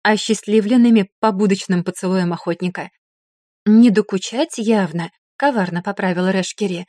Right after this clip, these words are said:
"Сейчас же я лишь уведомляю тебя о твоих собственных планах. Мне уйти и просить Ивера отменить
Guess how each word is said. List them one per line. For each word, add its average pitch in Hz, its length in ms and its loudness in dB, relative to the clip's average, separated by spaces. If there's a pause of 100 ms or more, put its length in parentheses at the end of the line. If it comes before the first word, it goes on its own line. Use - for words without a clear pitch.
(440)
"Сейчас 233 480 -2
же 180 120 -4
я 185 240 -2
лишь 220 320 -2
уведомляю 220 640 0
тебя 190 460 -8 (100)
о 202 140 -2
твоих 202 400 -2
собственных 247 640 -6
планах. 170 440 -10 (580)
Мне 202 540 2 (120)
уйти 220 600 0
и 190 40 0
просить 190 460 -4
Ивера 180 520 -4 (240)
отменить 220 680 2